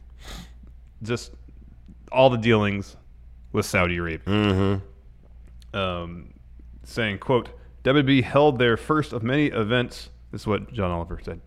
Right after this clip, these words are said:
Speaker 1: uh, "W W E held their first of many events there back in April. Audiences around the world were treated to wall-to-wall propaganda about the new Saudi Arabia, including a video showing a woman happily driving,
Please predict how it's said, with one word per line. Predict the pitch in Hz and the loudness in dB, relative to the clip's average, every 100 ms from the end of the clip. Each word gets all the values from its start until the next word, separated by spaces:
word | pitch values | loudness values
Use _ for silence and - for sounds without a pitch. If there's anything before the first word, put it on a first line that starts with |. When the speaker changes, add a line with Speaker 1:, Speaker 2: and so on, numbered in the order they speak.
| - - - - - - | -20 -20 -20 -20 -10 -6
Speaker 1:
uh, | |
"W | 92 123 | 2 4
W | 135 127 | 4 4
E | |
held | 127 120 | 4 2
their | 107 | -2
first | - 143 - | 0 -2 -2
of | |
many | 120 127 | -2 -2
events | 107 117 - | 0 -2 -4
there | 117 113 | 0 0
back | 104 113 107 | 2 2 0
in | 98 | 0
April. | 120 110 101 | 0 0 -2
Audiences | 101 110 110 113 98 | 0 0 0 -4 -2
around | 101 113 | 0 2
the | 110 | 2
world | 101 110 | 2 2
were | 95 | 0
treated | - 117 110 | -2 -2 -2
to | - | -6
wall-to-wall | 90 123 147 143 139 135 | -2 2 2 4 6 6
propaganda | - 143 135 113 120 123 | 6 4 4 0 0 2
about | 110 110 110 | 2 2 0
the | |
new | 104 120 135 | -2 0 -2
Saudi | - 113 95 90 | -2 -2 0 0
Arabia, | 87 87 87 92 - - - | 0 -2 0 -2 -2 -12 -12
including | 104 - 113 98 | -12 -4 -2 0
a | |
video | 95 143 143 131 | 2 6 6 6
showing | - 131 117 | 4 0 2
a | |
woman | 110 120 | 2 0
happily | 113 123 139 143 | 0 0 0 -4
driving, | 117 110 101 95 104 | 0 2 2 2 -6